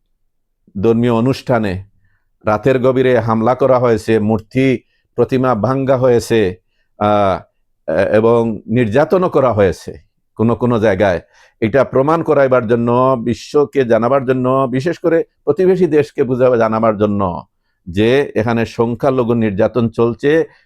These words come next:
সংখ্যাগরিষ্ঠ মুসলমানরা এই পাপে লিপ্ত, অত্যাচারে লিপ্ত, আর তাদের কারণেই আমরা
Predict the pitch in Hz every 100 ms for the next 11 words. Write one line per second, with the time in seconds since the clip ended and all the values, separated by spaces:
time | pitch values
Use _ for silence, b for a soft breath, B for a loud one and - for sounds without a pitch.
0 | b - 117 127 113 135 107 117 156 -
1 | 156 127 107 120 117 127 117 120 117 113
2 | - 104 - 113 104 - 117 127 - b
3 | b 110 - 113 123 113 107 107 - 139
4 | 165 - b b 104 104 120 117 147 143
5 | 131 135 139 127 123 117 131